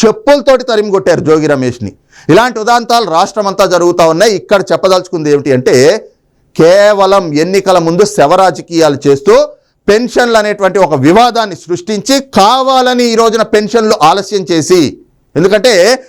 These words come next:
తన బినామీలకి డబ్బులు దోచిపెట్టాడు, ఆ విషయం బయటపడితే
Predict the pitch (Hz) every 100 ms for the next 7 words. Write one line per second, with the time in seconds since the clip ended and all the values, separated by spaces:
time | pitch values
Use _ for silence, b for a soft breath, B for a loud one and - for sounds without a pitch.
0 | B - 185 202 160 196 226 226 220 220
1 | 208 160 165 202 208 165 202 202 214 185
2 | 185 226 208 196 185 233 170 156 190 202
3 | 185 165 202 143 170 220